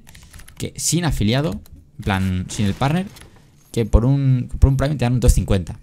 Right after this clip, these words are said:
Entonces, bueno, yo no tenía mucho, pero bueno, me daba un poco igual, ¿no? Entonces, claro,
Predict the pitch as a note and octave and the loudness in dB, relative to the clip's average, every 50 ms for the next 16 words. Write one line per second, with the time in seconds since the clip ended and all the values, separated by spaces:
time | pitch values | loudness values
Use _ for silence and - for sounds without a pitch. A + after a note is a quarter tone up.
0 | - - - _ _ - - - - - - - G2 G2 G2 F#2 F2+ F2+ F#2 F#2+ | -20 -20 -20 _ _ -20 -20 -20 -20 -16 -12 -10 -6 -4 -4 -2 -2 0 2 2
1 | F#2+ F#2+ F#2+ - - G2 G2 F#2+ F#2+ G2+ - - - - F2+ F2+ F2+ F#2 F2 F2 | 2 2 0 -2 -4 -4 -4 -4 -4 -4 -4 -2 0 0 2 2 2 2 0 -2
2 | - - - - G2+ G2+ G#2+ A2 A2+ G#2 - - G2 G2+ F#2 F2+ F2+ F2+ G2 A#2 | -6 -10 -8 -4 -2 0 2 2 4 4 4 4 4 2 0 0 0 0 0 -2
3 | C#3+ C#3 - - - - - - - - - - - - - - - - - - | -2 -2 -6 -12 -20 -20 -20 -20 -20 -20 -20 -20 -20 -20 -20 -20 -20 -20 -20 -20
4 | - - - - - - F2+ - - - - - - - _ _ - G#2+ B2 C3 | -18 -18 -16 -16 -14 -14 -14 -16 -16 -20 -20 -20 -20 -20 _ _ -8 -2 0 2
5 | C3+ C#3 A#2+ C3+ C3 B2 G2+ - - | 2 2 2 0 0 -2 -2 -4 -8